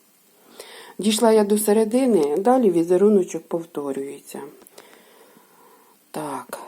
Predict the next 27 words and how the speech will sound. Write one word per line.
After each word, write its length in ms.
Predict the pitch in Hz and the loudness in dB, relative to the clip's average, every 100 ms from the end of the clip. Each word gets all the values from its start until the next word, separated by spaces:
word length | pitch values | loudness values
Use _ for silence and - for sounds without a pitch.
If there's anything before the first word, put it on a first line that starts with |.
| - - _ _ _ _ _ _ - | -20 -20 _ _ _ _ _ _ -2
Ну, 260 | 208 220 | 0 2
я 180 | 170 220 | 2 0
чудова, 500 | 214 190 170 160 196 | 0 -4 -6 -4 -2
далі 260 | 190 190 196 | 0 2 0
буде 280 | 185 185 190 | -2 -4 -4
цікавіше, 720 | - 185 165 165 160 165 190 | -6 -6 -6 -6 -8 -6 -6
тому 280 | 185 170 170 | 0 0 0
що 180 | 170 165 | -2 -4
далі 300 | 170 170 165 | -2 -2 -4
буде 300 | 156 165 165 | -8 -8 -8
йти 280 | 160 160 | -6 -6
вже 180 | 151 151 151 - - - - - | -6 -8 -10 -18 -20 -20 -20 -6
трішечки 540 | 185 180 175 - - | -4 -2 -4 -6 -8
інший 460 | 170 165 165 165 160 | -6 -6 -6 -8 -8
візеруночок. 1120 | 165 160 156 151 147 139 151 - 190 214 - - _ | -8 -4 -4 -4 -6 -6 -8 -4 -4 -6 -12 -20 _
Так. 380 | - 160 208 - - _ _ _ _ _ _ _ - _ - _ - | -12 -10 -10 -12 -18 _ _ _ _ _ _ _ -20 _ -20 _ -10
Так 220 | 151 147 | -10 -8
що 280 | - - 160 - - - | -12 -10 -10 -12 -16 -6
надалі 540 | 175 180 180 156 147 | -2 -2 -4 -6 -8
все 240 | 143 - 165 | -12 -8 -8
цікавіше 680 | - - 156 160 160 - 151 | -8 -10 -10 -8 -10 -10 -12
і 20 | |
цікавіше 760 | 147 160 - 147 143 143 - | -14 -14 -12 -14 -14 -14 -12
буде 320 | 170 180 185 208 | -10 -10 -8 -8
йти. 360 | 208 202 208 214 _ _ _ _ _ _ _ _ _ _ - _ | -8 -10 -10 -12 _ _ _ _ _ _ _ _ _ _ -20 _
Ну 240 | 202 220 247 | -2 0 0
і 420 | 156 175 208 226 | 0 0 0 -2